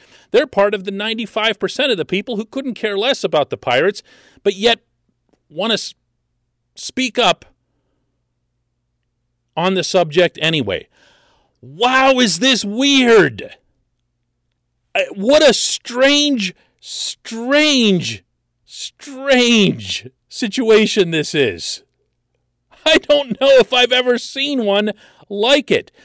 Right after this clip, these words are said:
but it's been building for the last couple of years. The Pirates have become a thing in Pittsburgh where the moment you say the word Pirates, people start spitting fire over them,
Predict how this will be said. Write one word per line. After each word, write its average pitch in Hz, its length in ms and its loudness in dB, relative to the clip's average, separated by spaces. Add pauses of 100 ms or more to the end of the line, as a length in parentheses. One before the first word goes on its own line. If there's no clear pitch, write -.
(160)
but 202 140 2
it's 220 120 -2
been 196 280 0
building 214 500 0
for 185 180 -6
the 180 120 -2
last 170 420 -4
couple 160 320 -8
of 156 80 -10
years. 208 380 -4 (320)
The 208 100 -4
Pirates 277 580 -2
have 214 160 -4
become 226 460 -4
a 160 100 0
thing 139 680 -4 (520)
in 170 220 -4
Pittsburgh 120 640 -4 (200)
where 170 140 0
the 175 100 0
moment 262 680 -2
you 185 180 -8
say 254 640 -2
the 196 180 -4
word 170 800 -2 (220)
Pirates, - 760 -6 (800)
people 247 340 -4
start 170 400 -6
spitting - 720 -4
fire 240 460 -2
over 117 300 -2
them, 71 100 -16